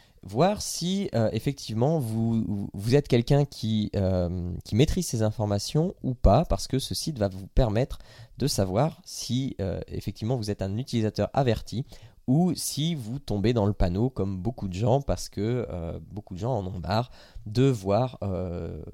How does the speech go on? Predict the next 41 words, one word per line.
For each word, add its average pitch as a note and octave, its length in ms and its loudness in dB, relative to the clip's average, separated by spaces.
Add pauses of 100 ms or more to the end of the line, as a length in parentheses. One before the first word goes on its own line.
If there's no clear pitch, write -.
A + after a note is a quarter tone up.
enfin, - 240 -6 (240)
en G2+ 160 -6
ont F#2+ 80 -4
marre, G2 380 -4
euh, F2+ 100 -8 (220)
ne G#2+ 100 -6
font - 160 -6
même A2+ 140 2
plus C#3 160 0
attention B2 460 -2
à G2+ 80 -4
ce - 80 -14
qui - 100 -20
passe, - 420 -2 (320)
euh, G#2+ 80 -8 (380)
à - 80 -10
ce, - 160 -8 (260)
à - 60 -6
ce - 80 -10
qui - 80 -12
passe C3+ 180 6
devant G#2+ 220 0
leur G2 160 0
écran. - 260 -8 (960)
Donc G2+ 240 -2
voilà, G2 240 6 (240)
je - 80 -4
pense B2+ 180 2
que, B2+ 140 4
euh, G#2 560 8
j'ai G2+ 140 0
laissé, G2+ 420 2
euh, G2 200 4
assez G#2+ 240 0
de - 60 -10
temps G#2+ 240 2
là F#2+ 100 0
pour F#2 200 -10
vous F#2 160 -10
permettre F#2+ 500 -4 (460)
de, F2+ 640 0